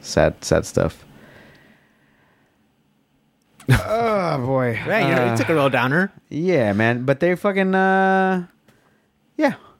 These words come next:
Speaker 1: They just put everything in the fucking ga-, I don't know, man. I,
Speaker 2: I don't know. I hate Fortnite.
Speaker 1: I don't know. I'm
Speaker 2: Straight
Speaker 1: out.
Speaker 2: up.
Speaker 1: I'm out.
Speaker 2: Straight up.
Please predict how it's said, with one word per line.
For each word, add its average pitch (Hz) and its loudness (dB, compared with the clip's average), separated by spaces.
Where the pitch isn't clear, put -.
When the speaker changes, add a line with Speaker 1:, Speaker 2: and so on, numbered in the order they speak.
Speaker 1:
They - 0
just 220 -2
put 285 2
everything 226 0
in 190 2
the 170 2
fucking 170 -2
ga-, 151 0
I 170 0
don't 123 2
know, 87 -2
man. 90 -4
I, 139 -4
Speaker 2:
I 151 0
don't 160 4
know. 123 2
I 143 2
hate 135 0
Fortnite. 104 -2
Speaker 1:
I 135 -4
don't 123 0
know. 101 0
I'm 98 -2
Speaker 2:
Straight 101 2
Speaker 1:
out. 113 2
Speaker 2:
up. - -12
Speaker 1:
I'm 117 -4
out. 104 -2
Speaker 2:
Straight 117 -6
up. 92 -8